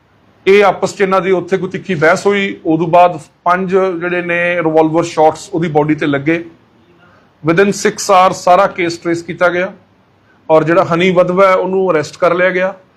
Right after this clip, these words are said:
ਜਿਹੜਾ ਕ੍ਰਾਈਮ ਦੇ ਵਿੱਚ ਯੂਜ਼ ਹੋਇਆ ਵੈਪਨ ਰਿਵਾਲਵਰ, ਉਹ ਵੀ ਰਿਕਵਰ ਹੈ, ਬੁਲੇਟਸ ਰਿਕਵਰ ਨੇ ਔਰ ਜਿਹੜੀ ਗੱਡੀ ਤੋਂ ਲੈ ਕੇ ਉਹ ਫਰਾਰ ਹੋਇਆ ਸੀ, ਉਸ ਤੇ ਮੌਕੇ ਤੇ ਆਇਆ ਤੇ ਬਾਅਦ ਚੋਂ ਗਿਆ, ਉਹ ਵੀ ਰਿਕਵਰ ਹੈ।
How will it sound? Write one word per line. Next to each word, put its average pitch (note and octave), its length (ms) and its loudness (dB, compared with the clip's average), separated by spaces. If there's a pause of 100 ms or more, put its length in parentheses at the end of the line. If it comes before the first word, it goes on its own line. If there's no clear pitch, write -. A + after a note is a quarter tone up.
(320)
ਜਿਹੜਾ G3 560 4 (200)
ਕ੍ਰਾਈਮ F#3 340 -4
ਦੇ G3+ 100 2
ਵਿੱਚ F#3 260 -6
ਯੂਜ਼ F3+ 340 -4
ਹੋਇਆ F3+ 260 2
ਵੈਪਨ D#3+ 460 -2
ਰਿਵਾਲਵਰ, D#3 440 2
ਉਹ E3+ 100 0
ਵੀ G3+ 140 -2
ਰਿਕਵਰ G3 380 2
ਹੈ, G3 120 4
ਬੁਲੇਟਸ E3 360 -4
ਰਿਕਵਰ F3+ 360 0
ਨੇ F#3+ 160 -4 (380)
ਔਰ D#3+ 100 2
ਜਿਹੜੀ G3+ 180 2
ਗੱਡੀ F3 320 2
ਤੋਂ G3+ 140 4
ਲੈ G3 140 4
ਕੇ F#3+ 120 -2
ਉਹ F#3+ 40 0
ਫਰਾਰ F3 280 2
ਹੋਇਆ E3+ 240 2
ਸੀ, E3 120 -2
ਉਸ E3 80 -2
ਤੇ E3+ 100 -6
ਮੌਕੇ E3 280 -2
ਤੇ E3+ 100 -4
ਆਇਆ E3 260 2
ਤੇ F3+ 120 -8
ਬਾਅਦ E3 220 -2
ਚੋਂ E3+ 120 -4
ਗਿਆ, D3 300 -2 (300)
ਉਹ E3+ 80 2
ਵੀ F3 120 0
ਰਿਕਵਰ C#3 320 -8
ਹੈ। C#3+ 120 -18